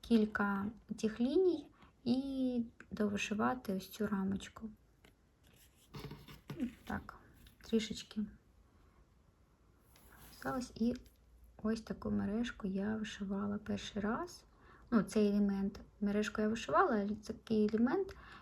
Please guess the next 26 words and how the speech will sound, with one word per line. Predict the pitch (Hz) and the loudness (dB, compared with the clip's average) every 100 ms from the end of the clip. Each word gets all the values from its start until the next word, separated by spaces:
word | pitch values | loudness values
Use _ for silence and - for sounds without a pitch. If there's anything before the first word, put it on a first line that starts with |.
| - | -6
він | 220 247 240 226 226 233 | 4 8 8 8 4 -2
простенький, | - 269 - 427 415 - | -4 -2 6 6 6 4
але | 240 277 | 2 2
я | 254 | 0
такий | 240 - 240 | -2 0 -2
вишивала. | 233 226 - 214 202 196 | -2 -6 -2 0 0 2
Мені | 220 247 254 | 2 2 2
сподобалось. | 247 233 226 208 196 190 - - - - | -2 -2 0 0 0 -2 -4 -12 -14 -2
І, | 220 226 226 220 214 - - - | 2 4 4 4 0 -4 -16 -6
а, | 208 208 | -2 -2
схема, | - - 339 349 | -4 2 4 4
там | 247 214 | 4 2
такі | 220 - | 0 2
малюночки, | 214 220 294 339 240 - | 2 4 4 2 2 0
як | 214 233 233 | 2 2 0
вишивати. | 214 - 202 185 185 202 | -2 0 0 0 -2 -4
І | 208 | -4
схема | - 247 220 | 0 4 4
класна. | 214 180 180 - 208 - - - - _ | 4 0 -2 -4 -6 -6 -20 -20 -20 _
Все | - 202 | -6 -2
зрозуміло. | 208 208 214 220 254 262 240 - - - - - - - - - - _ - _ _ - - - - - - - - - | -2 0 2 2 4 2 -2 -6 -16 -20 -20 -20 -20 -20 -20 -20 -20 _ -20 _ _ -20 -20 -20 -20 -20 -20 -20 -16 -4
Ну, | 233 208 | 2 2
ось | 196 | 0
такі | - - 208 | -6 -6 -2
гарні | 196 196 196 190 | 0 0 0 0
дівчата. | 196 - 196 220 247 240 | -4 -6 -4 -2 -2 -4